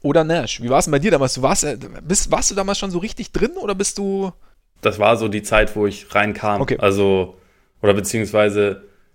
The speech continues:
Speaker 2: von, von ihm als Rookie hab ich jetzt nur wenig mitbekommen. Also halt irgendwie ein paar,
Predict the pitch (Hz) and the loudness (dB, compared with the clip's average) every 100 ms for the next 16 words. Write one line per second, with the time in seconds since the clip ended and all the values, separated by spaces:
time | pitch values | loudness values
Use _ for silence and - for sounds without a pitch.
0 | _ _ _ 90 98 117 - 123 131 147 | _ _ _ -8 -4 -4 0 2 2 4
1 | 113 104 127 127 113 110 110 - - - | 2 2 0 2 2 0 -4 -4 -10 -14
2 | _ _ _ _ _ _ _ - 123 123 | _ _ _ _ _ _ _ -8 0 2
3 | 110 117 131 - 123 117 - 117 110 - | 2 2 0 -2 -4 -4 -2 0 0 -4
4 | 107 95 98 95 - _ _ _ _ _ | -4 0 0 0 -6 _ _ _ _ _
5 | - 117 101 104 95 98 101 101 98 95 | -4 -2 -2 -2 -2 2 4 4 2 -2